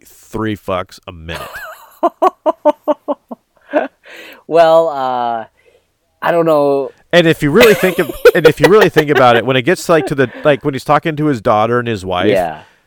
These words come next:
Speaker 1: it, especially the daughter, like, it's more clean. So that actually increases the per minute use a lot more to make that up.
Speaker 2: Right, right. Well, you mentioned that.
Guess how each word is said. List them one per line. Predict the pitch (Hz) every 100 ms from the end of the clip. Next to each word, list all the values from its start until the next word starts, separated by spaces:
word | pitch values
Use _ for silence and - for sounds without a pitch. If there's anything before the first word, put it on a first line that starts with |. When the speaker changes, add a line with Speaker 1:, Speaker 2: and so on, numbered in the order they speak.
| _ _
Speaker 1:
it, | 131 - _ _
especially | 120 - 165 -
the | 135
daughter, | 104 110 110 101
like, | 92 - _ _ -
it's | 117 -
more | 113 113
clean. | 104 - 104 107 127 156 _ _ _ _ _ _
So | - - 147 131 - _ 117
that | 170 196
actually | 196 - 156 -
increases | 127 127 - 147 - 143 147 117
the | 104 107 - _ _ _ _
per | - 170 165 160 156 - _
minute | 101 104 120 147 156 - _ _ _ _ _ _ _
use | 98 110 151 226 - - - _ _ _ _ _
a | 151
lot | 123 135 110
more | 107 104 82 78 -
to | - 127
make | 110
that | - 85 82
up. | - - -
Speaker 2:
Right, | 104 98 90 85 -
right. | 92 87 82 78 - _ _ _ _ _ _
Well, | 135 165 156 - _ _ _
you | 196 180 190
mentioned | 160 180 - 185
that. | 131 117 127